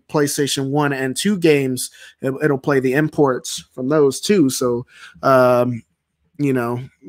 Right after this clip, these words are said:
and I, I hear that you can easily chip the, uh, the fat PlayStation twos and make them region free. I haven't looked into it much, but I think it's, like, something that goes into the memory card slot or something. There's some method that's actually relatively easy,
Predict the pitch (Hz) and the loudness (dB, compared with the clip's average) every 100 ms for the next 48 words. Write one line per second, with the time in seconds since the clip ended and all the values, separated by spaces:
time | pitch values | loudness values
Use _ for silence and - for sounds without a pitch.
0 | - 180 180 175 185 190 196 190 - 285 | -4 2 2 2 0 2 4 2 2 2
1 | 247 202 208 220 180 160 180 180 175 160 | 4 2 0 2 2 2 0 0 2 0
2 | 151 - 175 170 - 165 156 147 143 139 | 0 0 0 -2 -6 -2 -2 -2 -4 -6
3 | 143 - - - _ - 143 - 165 160 | -10 -16 -20 -20 _ -8 -8 2 4 4
4 | - 170 165 170 160 160 - 185 165 143 | 2 0 2 0 2 0 2 2 2 0
5 | 147 156 - 156 151 151 160 143 170 156 | 2 0 2 2 2 0 -2 2 2 2
6 | 156 143 160 160 143 160 151 131 127 156 | -2 2 2 4 4 2 2 0 2 0
7 | - 151 147 160 147 143 147 151 143 196 | 2 0 0 2 2 0 -2 0 0 0
8 | 214 165 - - - - - 147 - - | -2 -2 -4 -12 -20 -18 -4 -4 -2 0
9 | 170 165 151 143 147 147 139 143 123 123 | 0 0 0 2 2 0 -4 -4 -2 -2
10 | 156 156 - 165 165 170 160 151 - 165 | -2 -2 0 0 0 -2 0 0 -2 -2
11 | 151 151 - 220 185 156 - 151 156 - | 0 -2 0 -2 -2 -12 -6 0 0 2
12 | 151 147 143 156 151 - 151 139 147 143 | -2 0 -4 -2 -2 0 -2 0 2 0
13 | - 143 135 120 160 160 139 131 | 0 -2 -2 -4 -4 -4 -2 -2